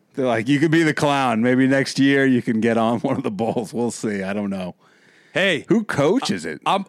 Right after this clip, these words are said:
Speaker 2: I'm putting my cowboy hat on your desk until Rudy rides. <laughs> It's the Rudy of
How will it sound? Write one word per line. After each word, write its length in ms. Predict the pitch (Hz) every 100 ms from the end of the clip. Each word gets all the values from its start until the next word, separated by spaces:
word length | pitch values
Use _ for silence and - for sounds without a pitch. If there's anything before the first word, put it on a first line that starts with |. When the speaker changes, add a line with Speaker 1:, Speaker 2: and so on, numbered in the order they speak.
| -
Speaker 2:
I'm 160 | 170
putting 240 | 180 233 190
my 100 | 180
cowboy 480 | - 196 190 175 143
hat 240 | 156 156
on 100 | 156
your 120 | 131
desk 480 | 120 156 160 120 -
until 360 | 117 - 165 123
Rudy 440 | 123 170 156 135
rides. 800 | 127 131 139 113 98 - - - _ _ _ - - -
<laughs> 100 | - _ 170 - 190 - 254 - 156 _ - -
It's 180 | 165 151
the 140 | 160
Rudy 460 | 131 156 208 190 175
of 160 | 143